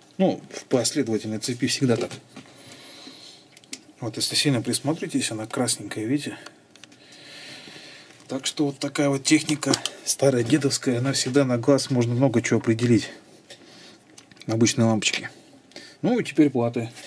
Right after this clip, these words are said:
Прям ставим вот сюда. Не на тро-, ни в коем случае не на этот. Вот они, переменные.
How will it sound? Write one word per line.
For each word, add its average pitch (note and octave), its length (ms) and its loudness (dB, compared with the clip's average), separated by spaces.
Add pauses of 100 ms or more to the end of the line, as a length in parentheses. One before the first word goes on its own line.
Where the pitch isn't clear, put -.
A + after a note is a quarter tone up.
(220)
Прям B2+ 220 2
ставим B2+ 320 2
вот G2+ 120 -4
сюда. A#2 320 0 (760)
Не A#2+ 160 4
на A2+ 140 2
тро-, B2 240 -2 (100)
ни A#2 160 -2
в - 80 -8
коем A#2+ 220 2
случае A#2 320 -2
не A2 100 0
на A2+ 140 2 (100)
этот. A#2+ 320 -2 (340)
Вот A2 260 0
они, G#2+ 140 -2
переменные. G#2+ 640 0